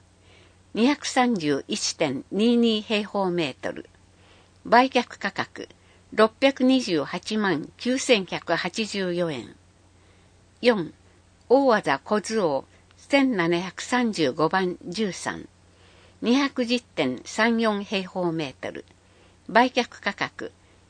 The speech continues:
二百八十一万八千五百五十六円。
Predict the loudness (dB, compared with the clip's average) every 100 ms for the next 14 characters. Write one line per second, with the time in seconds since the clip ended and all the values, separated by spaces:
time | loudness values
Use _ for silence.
0 | _ 0 2 2 0 0 -2 -6 -4 -2
1 | -2 -2 -4 -4 -2 -4 -6 -14 -6 -2
2 | -2 2 2 4 0 -2 -2 2 4 4
3 | -2 -4 -4 -4 -4 -4 -6